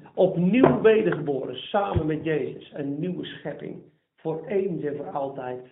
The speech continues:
Het oude is voorbij gegaan, zie, het nieuwe is gekomen. Omdat ik leef, zult gij ook leven.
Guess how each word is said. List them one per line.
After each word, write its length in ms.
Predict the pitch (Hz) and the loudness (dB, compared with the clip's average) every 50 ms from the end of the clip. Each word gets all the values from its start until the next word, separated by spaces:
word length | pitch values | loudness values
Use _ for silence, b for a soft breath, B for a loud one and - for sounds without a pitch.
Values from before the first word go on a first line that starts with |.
| B _ | B _
Het 180 | - 156 160 160 - | -2 -2 0 0 0
oude 280 | - 196 190 180 160 156 | 0 2 2 2 2 0
is 120 | 151 - | -2 -4
voorbij 420 | - 156 143 135 147 143 139 135 131 | -4 -6 -4 -2 0 0 0 0 -2
gegaan, 280 | 127 123 120 120 120 120 | -4 -6 -10 -12 -12 -14
zie, 260 | - - - 175 160 | -14 -10 -8 -6 -6
het 100 | 156 156 165 | -6 -4 -4
nieuwe 240 | 175 165 143 151 147 | -4 -2 -2 -4 -6
is 120 | - - | -6 -8
gekomen. 500 | - 143 - 147 139 127 123 127 - - b b b b b b b b b b _ _ _ _ | -12 -10 -6 -4 -4 -4 -4 -6 -8 -10 b b b b b b b b b b _ _ _ _
Omdat 460 | - 190 190 185 175 170 156 - - - - | 4 4 6 6 6 6 6 4 2 0 -2
ik 160 | 226 214 - | -2 0 2
leef, 440 | 180 185 185 170 151 139 123 - - - | 4 4 4 4 4 0 -4 -6 -12 -16
zult 320 | - - - 175 151 - - | -12 -6 -2 -2 -2 -2 -4
gij 260 | - - 151 - - | -4 -2 -2 -2 -2
ook 160 | - 139 - - | -2 -4 -4 -4
leven. 380 | 127 120 120 - 120 120 - | -4 -4 -6 -6 -8 -12 -14